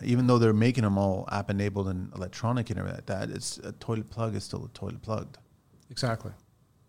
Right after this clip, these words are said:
Speaker 2: Exactly. So I, I, I couldn't agree more. And, and, and again, there's so much emphasis on, um, you know, some of the electronic stuff. And so, uh, so it's funny that, you know, w-, you'd mentioned that,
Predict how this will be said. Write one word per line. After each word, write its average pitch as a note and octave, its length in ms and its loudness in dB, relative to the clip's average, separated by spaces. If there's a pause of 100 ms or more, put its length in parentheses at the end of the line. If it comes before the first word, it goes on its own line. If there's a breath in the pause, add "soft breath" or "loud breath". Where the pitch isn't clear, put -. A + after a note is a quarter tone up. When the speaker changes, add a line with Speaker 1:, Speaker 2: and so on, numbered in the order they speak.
(120)
Speaker 2:
Exactly. G#2 460 -10
So - 160 -6 (120)
I, C#3+ 260 4
I, C#3 200 4
I C#3 60 6
couldn't E3 280 4
agree C3+ 220 4
more. A#2+ 300 4
And, A#2+ 120 0
and, B2 220 2 (380 loud breath)
and C3 120 2
again, C#3+ 220 8
there's C3 160 4
so - 160 4
much E3+ 260 4
emphasis C#3+ 520 0
on, A2+ 300 0 (480 soft breath)
um, G2+ 340 -8 (560)
you D#3 100 -14
know, A2+ 80 -6
some C#3+ 200 2
of C3 100 2
the A#2+ 60 -2
electronic C3+ 460 0
stuff. G2+ 240 -6
And A#2+ 120 -2 (180 loud breath)
so, F#3+ 140 6
uh, F#3 220 6
so F#3 120 6
it's D#3+ 120 4
funny G#3 280 10
that, D3 140 10 (320 loud breath)
you E3 80 4
know, D3+ 80 8
w-, F3+ 220 2
you'd D3 220 6
mentioned D3+ 360 8
that, B2 100 2